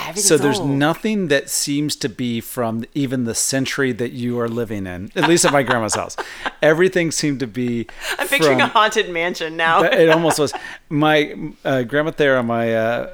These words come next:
Speaker 2: my dad's side, her house, th-, well, there was just a lot of different things going on. And
Speaker 1: Mm-hmm.
Speaker 2: for one, she had one of those clocks that, uh, I guess it's a grandfather clock,
Speaker 1: Mm-hmm.
Speaker 2: or, um,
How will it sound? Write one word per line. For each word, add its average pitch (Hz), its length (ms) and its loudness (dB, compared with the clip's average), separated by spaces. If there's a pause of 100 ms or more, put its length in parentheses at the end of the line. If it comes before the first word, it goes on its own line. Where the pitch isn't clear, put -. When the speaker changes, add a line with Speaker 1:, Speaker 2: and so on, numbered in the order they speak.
(120)
Speaker 2:
my 120 180 -8
dad's 113 360 -2
side, 92 300 -10 (760)
her - 600 -2
house, 120 680 -2 (200)
th-, 160 140 -2
well, 180 140 6
there 190 100 6
was 175 160 0
just 294 140 -2
a 226 60 2
lot 139 160 6
of 123 60 0
different 110 220 -4
things 104 200 -6
going 92 280 -14
on. 80 280 -18 (200)
And - 160 -8
Speaker 1:
Mm-hmm. 175 80 -14 (300)
Speaker 2:
for 143 160 0
one, 170 220 2
she 151 220 -2
had 127 200 -4
one 120 180 -4
of 113 100 -4
those 104 240 -4
clocks - 920 -6 (360)
that, 117 680 -4 (120)
uh, 113 480 -6 (800)
I 123 100 -4
guess 147 240 0
it's 127 140 -4
a 123 40 -4
grandfather 131 600 -2
clock, 147 560 -2
Speaker 1:
Mm-hmm. - 140 -18
Speaker 2:
or, 120 260 -8 (240)
um, 123 440 -8